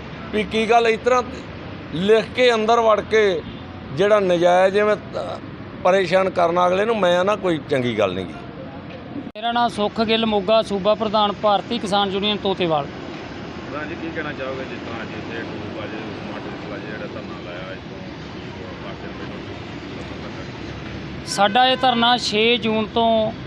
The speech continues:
Speaker 2: ਜਿਹੜਾ ਉਸਮਾ ਟੋਲ ਪਲਾਜ਼ਾ ਆ ਤਰਨ ਤਾਰਨ ਦੇ ਨੇੜੇ ਪੈਂਦਾ, ਇਹਦੇ ਉੱਪਰ ਜਿਹੜਾ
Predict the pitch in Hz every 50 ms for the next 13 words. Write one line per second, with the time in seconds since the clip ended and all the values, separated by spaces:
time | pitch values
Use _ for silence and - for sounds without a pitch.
0 | - - 185 185 208 214 220 214 214 214 - - 208 - - 214 220 226 233 -
1 | - 214 208 208 208 160 214 214 214 214 220 226 226 214 202 190 175 170 - -
2 | - - - - - - - 226 226 233 240 226 233 226 214 208 208 196 214 214
3 | 202 202 196 196 202 202 208 202 196 202 208 208 202 - - - - - - -
4 | - - - - - - - - 208 220 233 254 254 240 233 175 - 240 240 226
5 | 214 233 226 240 233 233 233 233 233